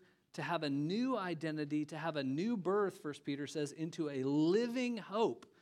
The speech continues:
You've literally been born into a place where your hope is in a different place. He's implanted new life in you. And along with that life are these three powerful things, faith, hope,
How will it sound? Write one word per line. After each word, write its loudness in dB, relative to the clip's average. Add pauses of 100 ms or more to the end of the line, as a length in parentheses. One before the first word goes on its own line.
(260)
You've 2
literally 6
been 4
born 4
into 2
a 4
place -2
where -2
your -4
hope 0
is 0
in -4
a -4
different -2
place. -4 (1300)
He's 2
implanted -2 (240)
new 4
life 2 (160)
in -2
you. -2 (1300)
And 0
along 2
with 0
that 2
life -2
are -8
these -6
three -6
powerful -10
things, -8 (200)
faith, -2 (480)
hope, -4